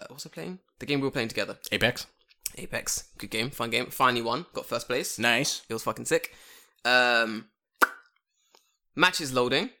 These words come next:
Speaker 2: Mm-hmm.
Speaker 1: My neighbor's, my neighbor's being loud. And I'm like, "Ooh. Ooh."
Speaker 2: Ooh. Oh,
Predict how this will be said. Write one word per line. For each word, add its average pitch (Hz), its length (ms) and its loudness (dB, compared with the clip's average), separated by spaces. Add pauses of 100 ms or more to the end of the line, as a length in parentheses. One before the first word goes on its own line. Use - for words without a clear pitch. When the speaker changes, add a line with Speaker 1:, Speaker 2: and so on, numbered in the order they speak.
(160)
Speaker 2:
Mm-hmm. - 840 -10
Speaker 1:
My 131 80 -10
neighbor's, 147 460 -8 (280)
my - 80 -14
neighbor's 151 240 -10
being 117 220 -6
loud. 113 480 -10
And 123 100 -10
I'm 151 60 -10
like, 135 240 -10
"Ooh. 392 300 2 (460)
Ooh." - 20 4
Speaker 2:
Ooh. - 300 4 (180)
Oh, 123 320 6